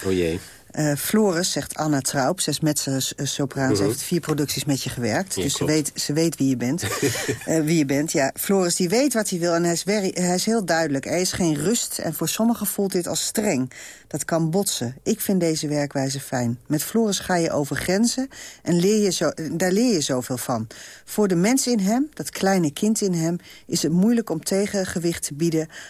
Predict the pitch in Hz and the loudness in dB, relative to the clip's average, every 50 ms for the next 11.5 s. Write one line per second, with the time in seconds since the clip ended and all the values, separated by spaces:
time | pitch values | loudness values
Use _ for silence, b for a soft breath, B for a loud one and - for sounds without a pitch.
0 | B B - 156 160 175 - - - 247 220 226 226 202 190 185 180 180 175 - | B B -2 0 0 0 2 2 2 2 4 4 2 4 4 4 2 2 0 -2
1 | - - - 165 160 156 156 156 147 - 147 143 - - - 135 127 - - - | -4 -2 -2 -2 0 0 0 0 0 0 -2 -4 -2 -2 -2 -2 0 -2 -6 -6
2 | - 123 - - - 220 226 240 - - 180 175 - 165 151 151 151 156 170 185 | -6 -8 -6 -2 2 2 2 2 2 0 -2 -4 -2 -2 -2 0 2 2 4 4
3 | 208 202 190 180 180 170 - - - - - - - 180 160 - - - - 123 | 4 4 2 2 0 0 -2 -4 -4 -4 -6 -2 -2 0 0 0 -2 -2 -4 -4
4 | 95 - 117 123 B B B B B B B B B B B B B - - - | -4 -4 -8 -10 B B B B B B B B B B B B B -20 -20 -10
5 | _ - 135 - - 147 - 160 - - - - 170 175 - 170 160 - - 160 | _ -6 -4 -2 -2 -4 -4 -4 -4 -2 0 0 0 0 0 0 0 0 -4 -6
6 | - - 160 151 143 - - 147 - - - 135 - 139 135 139 170 202 202 - | -4 -2 -2 -2 -2 -2 -6 -6 -6 -4 -6 -2 -2 0 0 0 0 -2 -4 -8
7 | B B B B 151 165 190 196 180 - 123 123 - 185 185 180 180 180 180 180 | B B B B -6 -6 -4 -2 0 0 0 0 2 2 2 2 2 2 2 2
8 | 180 180 180 180 175 170 - 107 107 - - - 165 165 - 120 127 120 92 87 | 2 2 2 0 -2 -4 -8 -12 -12 -8 -4 -4 -4 -4 -2 -4 -4 -4 -6 -10
9 | - - - - - - - _ - - - - _ _ _ - 180 202 220 214 | -12 -16 -20 -20 -20 -20 -20 _ -20 -20 -20 -20 _ _ _ 2 2 2 4 2
10 | 202 185 - - 196 190 156 - - - - - - - 123 123 113 104 110 107 | 0 -2 -2 0 0 0 0 -2 -6 -12 -14 -10 -4 0 0 2 2 2 0 -2
11 | - - - - - 135 123 104 85 82 | -2 -4 -4 -2 -2 -2 -2 -2 -4 -6